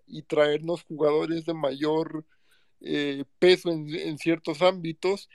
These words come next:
Y adelante, bueno, eh, De Michelis apostó por Rondón, esperemos que no se equivoque y pueda rendir, porque es el que más dudas me genera, Rondón.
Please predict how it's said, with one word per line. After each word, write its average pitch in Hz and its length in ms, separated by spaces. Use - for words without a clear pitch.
Y 156 200
adelante, 175 580
bueno, 202 460
eh, 147 580
De 156 120
Michelis 180 420
apostó 180 460
por 180 180
Rondón, 165 540
esperemos 170 840
que 151 240
no 156 220
se 180 140
equivoque 156 640
y 143 300
pueda 175 260
rendir, 151 520
porque - 280
es 165 80
el 190 100
que - 80
más 185 220
dudas 185 300
me 165 140
genera, 170 420
Rondón. 156 520